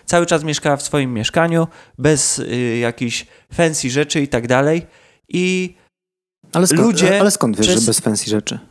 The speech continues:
Speaker 1: Bo czytałem o tym artykuł, że cały czas mieszkała w swoim mieszkaniu, y, odmówiła służby, odmówiła ochrony,
Speaker 2: Mhm.
Speaker 1: odmówiła różnych tam limuzyn i tak dalej. I, y,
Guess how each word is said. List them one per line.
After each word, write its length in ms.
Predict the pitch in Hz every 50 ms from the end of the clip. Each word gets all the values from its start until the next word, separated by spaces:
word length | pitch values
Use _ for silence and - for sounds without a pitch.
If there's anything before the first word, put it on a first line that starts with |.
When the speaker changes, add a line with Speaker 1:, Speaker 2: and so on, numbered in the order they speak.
| _ -
Speaker 1:
Bo 80 | 185 190
czytałem 360 | 202 190 - 196 180 170 165
o 60 | 165
tym 200 | 160 - 156 151
artykuł, 460 | - 139 - - 110 - - 104 104 107 - _ - - _
że 140 | - - 156
cały 200 | - 190 180 175
czas 160 | - 175 170
mieszkała 340 | 160 160 147 - - 156 147
w 40 | 139
swoim 260 | - - 151 147 147 143
mieszkaniu, 600 | 139 135 - - 180 175 170 165 165 165 160 - -
y, 140 | 135 - -
odmówiła 600 | - 160 147 151 156 147 151 156 151 143 135 131
służby, 380 | - - 175 175 165 160 151 151
odmówiła 460 | 143 143 147 143 143 156 147 127 -
ochrony, 520 | 143 - - 175 170 165 160 160 156 156 156 - - - -
Speaker 2:
Mhm. 200 | 110 107 - 107
Speaker 1:
odmówiła 380 | 156 156 143 160 156 147 139
różnych 340 | 139 147 139 139 147 139 127
tam 220 | - 139 127 139
limuzyn 400 | 147 160 165 170 170 160 160 156
i 80 | 147 135
tak 160 | 135 135 131
dalej. 380 | 143 170 170 165 160 156 156 156 160 - - - _ _ _ _ _ _
I, 420 | - 170 170 170 170 170 165 165 - _ _ _ _ _ -
y, 720 | - - 120 151 151 151 151 151 151 151 147 143 147 147